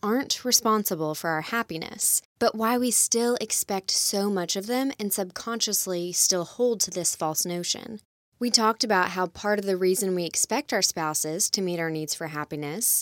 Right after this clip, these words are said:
is because while the purpose and reasons for marriage have shifted throughout history, especially in the past two hundred years, our mindsets in large part have not.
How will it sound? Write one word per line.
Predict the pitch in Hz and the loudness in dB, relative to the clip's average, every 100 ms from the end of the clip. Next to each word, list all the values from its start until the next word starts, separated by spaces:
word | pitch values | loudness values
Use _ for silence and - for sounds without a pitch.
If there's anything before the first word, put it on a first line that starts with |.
| - | 0
is | 202 190 | -4 -2
because | 196 196 190 180 | -4 0 -2 -2
while | 202 202 196 | -2 0 2
the | 190 | 0
purpose | 185 - 254 - 247 - | -4 -4 -4 -2 -2 -2
and | 185 175 | -4 -2
reasons | 196 233 196 175 - | -2 -2 -2 -4 -4
for | 180 | -4
marriage | 165 151 147 147 170 - | -4 -4 -6 -4 -4 -4
have | 175 | -2
shifted | - 175 - 170 | -2 -2 -4 -6
throughout | 165 156 143 - | -4 -6 -6 -6
history, | 214 - - 151 147 156 - _ 202 | -2 -2 -2 -4 -6 -8 -14 _ -2
especially | 190 - - 269 - 202 175 170 | 0 0 -2 2 2 2 0 -2
in | 190 | -4
the | 175 | -6
past | 175 160 - | -4 -2 0
two | 175 | -2
hundred | 160 160 151 185 | -4 -6 -6 -2
years, | 202 147 - 185 - - - | -2 -2 0 0 0 -6 -2
our | 214 | 2
mindsets | 208 196 262 285 - 180 160 - | 4 4 4 4 2 0 0 -2
in | - 190 | -2 0
large | 185 165 160 - | 0 -2 -4 -6
part | 165 156 - | -6 -8 -8
have | - 165 | -8 -6
not. | 190 208 - _ - | -4 -4 -6 _ -8